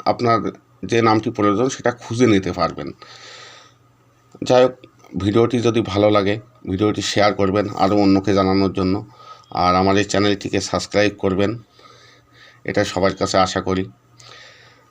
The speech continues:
আর আপনাদের মতামত কেমন লাগলো ভিডিওটা কমেন্ট বক্সে অবশ্যই জানাবেন।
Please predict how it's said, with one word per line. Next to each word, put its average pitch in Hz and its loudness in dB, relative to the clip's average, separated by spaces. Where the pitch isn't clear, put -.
আর 90 0
আপনাদের 120 4
মতামত 107 4
কেমন 101 2
লাগলো 101 4
ভিডিওটা 95 2
কমেন্ট 98 0
বক্সে 95 -2
অবশ্যই 92 -2
জানাবেন। 95 0